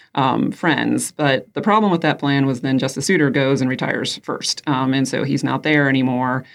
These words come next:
um, to tell Justice Stevens. And so he has said that, you know, so then when he did have the issue, um, that became public with the Citizens United dissent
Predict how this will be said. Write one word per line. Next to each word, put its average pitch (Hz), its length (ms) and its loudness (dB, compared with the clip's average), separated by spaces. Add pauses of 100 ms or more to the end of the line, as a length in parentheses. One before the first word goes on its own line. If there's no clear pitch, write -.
(260)
um, 123 400 2
to - 140 -2
tell 139 280 2
Justice - 360 -4
Stevens. - 500 -2
And - 140 0
so - 220 -2
he - 140 -2
has - 160 -2
said - 220 -2
that, - 280 -2
you 131 80 0
know, 127 100 -2
so - 160 -8
then 127 240 2
when 135 380 0
he 135 120 -8
did 143 220 4
have 123 220 -2
the 131 120 0
issue, - 440 -2 (380)
um, 127 440 2
that 120 340 -2 (500)
became 139 380 0
public 120 360 -2
with - 140 -8
the - 80 -6
Citizens - 480 -2
United 135 560 -2
dissent 131 560 0